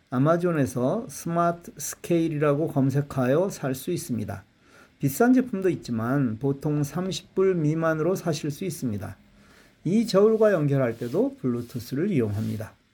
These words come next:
스마트폰의 최대 단점은 소리가 좋지 못하다는 것입니다. 이유는 작게 그리고 얇게 만들어야 하기에 좋은 스피커를 넣을 수 없기 때문입니다.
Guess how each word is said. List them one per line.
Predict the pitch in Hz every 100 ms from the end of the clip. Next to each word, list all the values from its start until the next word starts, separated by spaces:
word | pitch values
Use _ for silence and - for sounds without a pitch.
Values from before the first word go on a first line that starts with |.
| _ _ _ _ _ _ - _ _ -
스마트폰의 | - 190 233 240 254 269
최대 | 269 254 254
단점은 | 170 139 131 135 139 165
소리가 | 147 - 196 196 185
좋지 | 151 143 -
못하다는 | 151 147 147 131 151
것입니다. | 160 143 120 113 104 - _ _ _ _ _ _
이유는 | 143 175 190 139 139 208 160 -
작게 | - 123 127 - 120 104 - -
그리고 | 143 180 151
얇게 | 117 160 170 214
만들어야 | 190 175 170 160
하기에 | 143 127 143 240 -
좋은 | 139 160 180
스피커를 | - - 170 160 180
넣을 | 151 139 147
수 | 160
없기 | 139 135 180 -
때문입니다. | 170 180 175 127 101 101